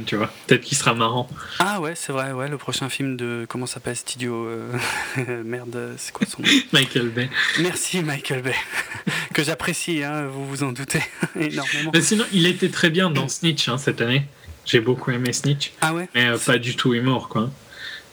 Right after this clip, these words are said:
Speaker 2: Ouais, apparemment, non. Ouais, bon, je sais pas, j'ai pas pu voir, euh, Snitch Infiltré, euh, en France,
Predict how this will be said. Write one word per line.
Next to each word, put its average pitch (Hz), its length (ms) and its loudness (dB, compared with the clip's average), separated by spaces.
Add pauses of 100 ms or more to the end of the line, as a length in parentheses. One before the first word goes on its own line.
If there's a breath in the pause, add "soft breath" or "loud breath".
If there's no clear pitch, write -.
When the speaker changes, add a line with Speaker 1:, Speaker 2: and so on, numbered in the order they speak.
Speaker 2:
Ouais, 151 100 4
apparemment, 127 500 -4
non. 123 320 -4
Ouais, 120 120 -2
bon, 123 120 -2
je 123 80 -2
sais - 240 -4
pas, 135 140 -2
j'ai 120 140 -6
pas 120 160 -4
pu - 120 -12
voir, 123 300 -4
euh, 107 220 -4
Snitch - 340 -4
Infiltré, 156 560 -2 (380 loud breath)
euh, 107 640 -4
en 117 140 -6
France, - 380 -6